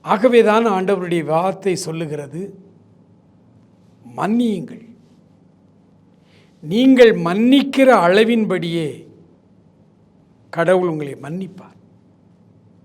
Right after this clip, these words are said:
ஆண்டவருடைய சமூகத்துல சொல்வீங்களா? "ஆண்டவரே, நான் உம்மை மன்னிக்கிறேன்" என்று சொல்லுங்கள்.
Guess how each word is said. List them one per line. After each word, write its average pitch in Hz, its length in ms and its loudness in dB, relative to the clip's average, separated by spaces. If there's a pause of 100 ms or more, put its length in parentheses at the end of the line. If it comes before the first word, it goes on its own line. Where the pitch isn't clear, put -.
(1000)
ஆண்டவருடைய 170 400 -6
சமூகத்துல 190 680 -6 (1600)
சொல்வீங்களா? 190 560 -6 (1600)
"ஆண்டவரே, 226 420 2
நான் 196 160 -2
உம்மை 170 220 -6
மன்னிக்கிறேன்" 233 680 -2
என்று 180 240 -6
சொல்லுங்கள். - 480 -20